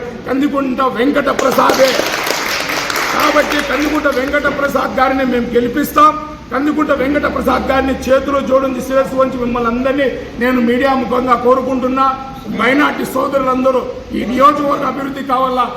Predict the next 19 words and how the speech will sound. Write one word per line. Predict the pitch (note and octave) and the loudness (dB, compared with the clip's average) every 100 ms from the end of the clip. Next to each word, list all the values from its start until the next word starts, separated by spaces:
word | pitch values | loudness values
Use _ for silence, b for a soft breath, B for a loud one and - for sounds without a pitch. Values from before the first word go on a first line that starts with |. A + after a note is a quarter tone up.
| - - | -12 -8
మైనారిటీలు | F#3+ C4+ D4 D4 C#4 C4+ | -2 2 2 0 -2 0
అభివృద్ధి | A3+ C4+ B3 C4 | 0 -2 -4 -4
కావాలా, | B3 C4 C4 B3+ A#3 - - | 0 2 2 0 -4 -8 -6
మైనారిటీలకు | A3 C#4 C#4+ C#4+ C#4 B3+ A3 | -2 2 2 0 -2 -2 0
అండ | D4+ D4 C4 | 0 2 2
కావాలా, | C4 C4 B3+ A3 - - | 2 2 0 -2 -6 -8
మైనారిటీలకు | G3+ C4 D4+ D4 C#4+ A#3 A#3+ | -4 0 0 -2 -4 -4 -2
నీడ | C4+ D#4 D4 C4+ | -2 0 0 0
కావాలంటే | C4+ C4+ C#4 C4 C#4+ E4+ E4+ - - - - | 0 2 0 -2 0 2 2 -2 -8 -14 -10
కందికుంట | B3 C#4+ C#4 C4+ B3+ | -4 -4 -2 -2 -2
వెంకట | B3+ C4+ - | 0 -2 -4
ప్రసాద్కు | A3+ B3 G#3+ A#3+ A3+ | -2 0 0 2 4
ఓటు | D4 C#4 A3 | 4 2 -2
వేసి | B3 C#4+ C#4+ C#4+ A#3 | 0 0 0 -2 2
వేయించి | A#3 C#4 D4 B3+ C#4+ A#3+ - - - | 0 2 0 0 -4 -6 -8 -12 -4
గెలిపించాలని | B3+ D4 E4 D4 C#4 C#4 C4+ B3+ - A3+ A3+ | 0 2 4 2 2 0 0 -2 -6 -10 -6
నేను | A#3+ A3+ | -4 -2
మరే | G#3+ D4 C#4 | 2 2 2
మరీ | C4+ | 0